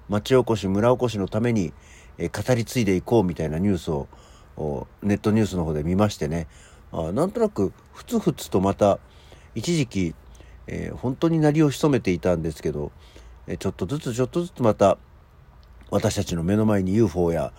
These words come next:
宇宙人の話題が出てきてるような気がします。はい。っていうので、だから本当はその話、あ、ユ-、ユーフォー記念日だったら話と思ったけど、もうしてたんで、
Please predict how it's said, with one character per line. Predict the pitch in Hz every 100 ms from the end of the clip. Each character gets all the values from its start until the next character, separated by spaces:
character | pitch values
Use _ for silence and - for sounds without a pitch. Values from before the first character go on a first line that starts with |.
| - -
宇 | -
宙 | - 120
人 | 90 92
の | 87
話 | 87
題 | 101 117
が | 104 101 - - - - 101
出 | 113
て | 113
き |
て | -
る | 85
よ | 104
う | 95
な | 80 - - -
気 | - 101
が | 80
し | -
ま | 71
す。 | - - - - - - - -
は | 92
い。 | 95
っ |
て | - - 147
い | 170
う | 180
の | 180
で、 |
だ | 165 160
か |
ら | 151
本 | 233 302
当 | 285
は |
そ | 254
の | 214
話、 | 220 214 214 220 -
あ、 | - - - - -
ユ-、 | 110 131
ユ | 113 131 98
ー |
フ | 143 156
ォ |
ー | 143
記 | 147
念 | 170
日 | 165
だ | 147
っ |
た | -
ら | 131
話 | 147 160 170
と | 165
思 | 175
っ | 190
た | 170
け |
ど、 | 151 135
も | 113
う |
し | 107
て | 180
た | - 92
ん | 64
で、 | 110 101